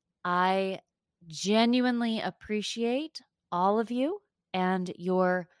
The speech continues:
commitment to your own growth. Sometimes when you're right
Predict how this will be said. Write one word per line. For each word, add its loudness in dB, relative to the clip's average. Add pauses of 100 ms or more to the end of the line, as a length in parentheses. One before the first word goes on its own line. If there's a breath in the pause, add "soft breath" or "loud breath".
(300)
commitment 0
to -4
your 0
own -2
growth. -10 (920)
Sometimes 0
when -2
you're -8
right -2